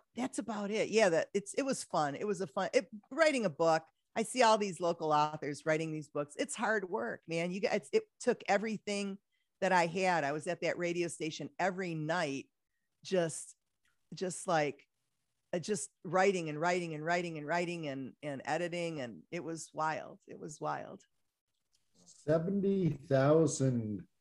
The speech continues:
Speaker 2: copies sold.
Speaker 1: <laughs>
Speaker 2: That's an accomplishment. That is
Speaker 1: Yeah,
Speaker 2: an
Speaker 1: I
Speaker 2: accomplishment for, for someone who's not, you know, for John Grisham, for Dan
Speaker 1: Yeah, right,
Speaker 2: Brown,
Speaker 1: it's
Speaker 2: they would
Speaker 1: nothing,
Speaker 2: go,
Speaker 1: <laughs> right?
Speaker 2: Yeah. But,
Speaker 1: Yeah, I've told,
Speaker 2: uh,
Speaker 1: I've,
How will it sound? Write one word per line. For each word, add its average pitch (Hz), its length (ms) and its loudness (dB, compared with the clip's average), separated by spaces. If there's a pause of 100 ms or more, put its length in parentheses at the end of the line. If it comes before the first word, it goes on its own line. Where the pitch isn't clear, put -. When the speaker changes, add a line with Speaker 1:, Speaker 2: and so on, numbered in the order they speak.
(260)
Speaker 2:
copies 127 800 0
sold. 101 680 6 (640)
Speaker 1:
<laughs> 120 580 -12
Speaker 2:
That's 180 440 2
an 135 140 6
accomplishment. 135 880 2 (200)
That 165 220 8
is 190 60 2
Speaker 1:
Yeah, 196 260 8
Speaker 2:
an 135 60 8
Speaker 1:
I 123 40 8
Speaker 2:
accomplishment 147 840 6 (300)
for, 165 400 10 (200)
for 185 120 10
someone 190 340 10
who's 147 220 10
not, 160 400 8 (220)
you 170 80 2
know, 143 100 8
for 147 120 6
John 147 320 8
Grisham, 139 580 6
for 120 360 4
Dan 151 160 10
Speaker 1:
Yeah, - 180 12
right, 139 160 12
Speaker 2:
Brown, - 100 10
Speaker 1:
it's - 120 8
Speaker 2:
they 131 80 6
would - 200 12
Speaker 1:
nothing, - 240 8
Speaker 2:
go, 254 80 4
Speaker 1:
<laughs> - 40 -2
right? - 360 10 (400)
Speaker 2:
Yeah. 202 160 8 (680)
But, 139 220 12
Speaker 1:
Yeah, 262 80 12
I've 277 160 6
told, 330 200 8
Speaker 2:
uh, 269 40 8
Speaker 1:
I've, 139 220 6